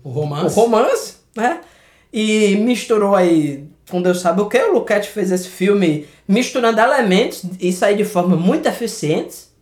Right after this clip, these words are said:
Speaker 2: né, do folclore brasileiro. Como eu tinha falado que o Zé do Caixão é um, é um,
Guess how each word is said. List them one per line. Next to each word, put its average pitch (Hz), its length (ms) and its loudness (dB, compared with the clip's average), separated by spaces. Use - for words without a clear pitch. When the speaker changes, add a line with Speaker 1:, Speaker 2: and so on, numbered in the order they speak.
Speaker 2:
né, 214 340 -4
do 226 160 0
folclore 190 500 0
brasileiro. 170 560 -2
Como 262 180 0
eu 269 100 -2
tinha 254 160 0
falado 160 600 2
que 196 100 -4
o 190 60 0
Zé 196 160 2
do 190 80 -6
Caixão 151 520 -2
é 139 80 -6
um, 143 280 -8
é 143 100 -10
um, 135 640 -10